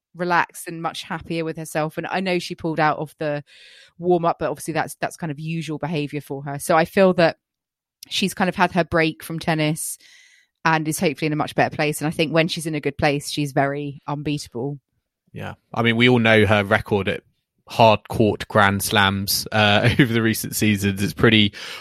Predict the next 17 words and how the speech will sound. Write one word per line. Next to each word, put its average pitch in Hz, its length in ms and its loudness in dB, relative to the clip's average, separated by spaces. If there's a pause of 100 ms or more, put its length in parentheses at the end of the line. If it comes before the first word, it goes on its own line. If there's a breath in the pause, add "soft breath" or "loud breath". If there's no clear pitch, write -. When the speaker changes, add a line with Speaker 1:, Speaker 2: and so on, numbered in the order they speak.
(140 loud breath)
Speaker 2:
unstoppable. 127 840 6
But 123 140 6
having 143 260 6
said 147 260 4
that, 117 320 4
I 135 100 4
feel 147 200 4
like 147 100 8
if 147 60 0
there 151 160 6
is 143 120 4
one 160 260 4
person 147 600 4
that - 180 -2
could 151 140 -2
stop - 320 0
it, 117 300 2